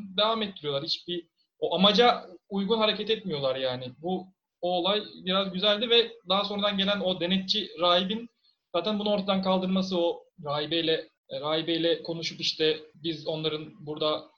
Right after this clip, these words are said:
işte suçlarını, e, cezalarını çekmelerini istiyoruz ama onlar normal bir hayat sürüyor demesi falan buradan yola çıkarak buraya kadar güzeldi. Beni zorlayan, zorlayan, hoşuma gitmeyen kısım son kısım. O işte köpek öldürmeler, işte bir,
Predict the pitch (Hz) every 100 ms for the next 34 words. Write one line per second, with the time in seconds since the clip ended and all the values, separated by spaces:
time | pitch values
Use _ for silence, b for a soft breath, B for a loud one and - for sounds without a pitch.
0 | - - 147 143 143 - 151 151 147 -
1 | 151 139 151 151 151 156 160 160 156 156
2 | 156 160 175 - 160 175 165 156 160 156
3 | 156 160 156 151 156 - 143 147 139 -
4 | _ 151 156 151 165 - 165 214 185 185
5 | 190 190 - _ 170 175 185 - 233 220
6 | 185 170 226 226 240 208 202 214 156 185
7 | 226 233 - _ _ _ 175 180 196 220
8 | 220 196 165 185 226 202 175 196 214 214
9 | 220 190 190 233 - 220 214 - 156 180
10 | - - _ - - 165 180 185 185 180
11 | 175 170 170 160 156 156 - 156 - 165
12 | 160 151 - 170 160 156